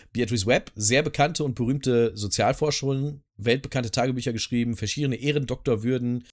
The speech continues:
auch eigentlich ein, ein super Charakter, aber die hat natürlich keine Scheiße gebaut,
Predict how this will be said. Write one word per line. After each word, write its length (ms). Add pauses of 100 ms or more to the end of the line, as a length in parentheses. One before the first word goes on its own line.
(160)
auch 260 (300)
eigentlich 260
ein, 260
ein 40
super 260
Charakter, 500
aber 280
die 120
hat 100
natürlich 340
keine 200
Scheiße 300
gebaut, 400